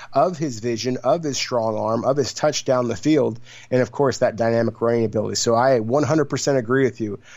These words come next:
The, the Lamar Jackson, Bobby Wagner matchup is a fascinating one to watch, and I think would absolutely be, uh, key to the, to whether or not the Ravens are able to put up a lot of points and, and make this game, uh, perhaps one that, that Seahawks fans are not gonna be real happy with.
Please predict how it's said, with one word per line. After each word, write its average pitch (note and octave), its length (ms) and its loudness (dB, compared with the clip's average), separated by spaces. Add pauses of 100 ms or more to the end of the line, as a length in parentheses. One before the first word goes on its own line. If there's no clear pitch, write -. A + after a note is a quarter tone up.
(120)
The, A#2+ 160 2
the A2 200 -2
Lamar A#2+ 340 4
Jackson, C3+ 360 0
Bobby B2+ 220 2
Wagner A#2 320 0
matchup B2 480 0
is G#2+ 220 -6
a G2 40 -10
fascinating C3 480 0
one B2 140 0
to A2+ 80 0
watch, A#2 340 0
and A#2+ 80 2
I A#2+ 40 0
think A#2+ 200 -4
would G#2+ 280 -10
absolutely B2+ 640 0
be, A2+ 160 -2 (420)
uh, G#2+ 200 2 (160)
key D3+ 320 2
to A#2+ 200 0
the, A2+ 280 4 (200)
to A#2 100 2
whether C3+ 180 6
or - 20 4
not B2+ 200 2
the A#2 80 0
Ravens C3 420 2
are A#2+ 80 2
able A#2+ 160 0
to A#2 60 -2
put B2 120 0
up A#2+ 100 0
a A2 40 -4
lot A2+ 180 2
of A2+ 80 -4
points A#2+ 340 -2
and, A2 80 -2
and A2 220 0
make B2 180 0
this C3 200 -2
game, B2 340 2 (300)
uh, A2 240 2
perhaps B2+ 480 0
one B2 240 2
that, A#2+ 160 0
that A#2 120 -4
Seahawks C3 540 0
fans A#2+ 240 0
are A2 40 -6
not A#2 160 0
gonna A#2 100 -2
be A2+ 140 -2
real A#2 160 0
happy A#2 280 -2
with. F#2 340 -8